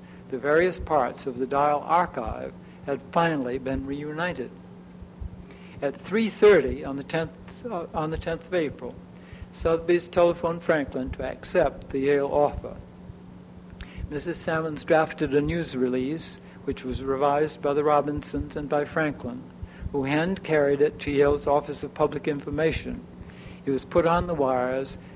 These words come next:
and both the New York Times and the New Haven Register carried the story the next day.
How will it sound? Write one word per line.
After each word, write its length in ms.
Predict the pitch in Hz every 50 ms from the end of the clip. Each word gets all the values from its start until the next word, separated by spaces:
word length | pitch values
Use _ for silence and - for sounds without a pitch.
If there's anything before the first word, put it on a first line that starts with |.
| - -
and 140 | 139 135 127
both 240 | 160 170 170 165
the 60 | 165 160
New 120 | 151 151
York 280 | 156 160 156 151 - -
Times 480 | - 151 139 139 143 143 143 139 -
and 180 | - - 151 139
the 40 | 143
New 180 | 143 143 143
Haven 260 | 143 147 147 147 156
Register 560 | 147 143 139 127 120 123 - - - 135 131 131 - - - - - -
carried 400 | - - 165 151 147 147 151 143
the 80 | - 147
story 440 | - - - - 131 123 123 127 131
the 120 | 131 127
next 360 | 123 127 131 - - - -
day. 400 | - 147 139 127 117 113 117 -